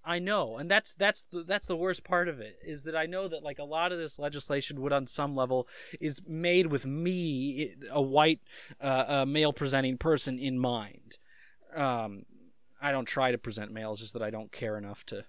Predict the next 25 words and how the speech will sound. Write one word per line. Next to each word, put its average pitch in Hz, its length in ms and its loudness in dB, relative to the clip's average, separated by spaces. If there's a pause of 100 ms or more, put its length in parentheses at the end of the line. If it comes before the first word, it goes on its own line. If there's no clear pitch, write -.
(180)
<laughs> - 200 -18
I 135 60 -10
mean, 113 140 -10
in 110 100 -14
quarantine, 107 440 -10
no 117 120 -10
one's 110 160 -6
looking 104 240 -12
at 104 80 -14
my 113 80 -16
face. 110 400 -10 (500)
Um, 107 540 -6 (340)
but 127 220 -2 (280)
<laughs> - 280 -18
sorry. - 420 -12 (260)
<laughs> 196 300 0
Um, 143 380 6 (1900)
<laughs> - 0 -
uh, 156 480 6 (1700)
and 170 260 -2 (680)
yeah, 156 340 2
just, 135 240 -4
like, 160 140 0 (640)
this 165 180 -8
is 196 340 -4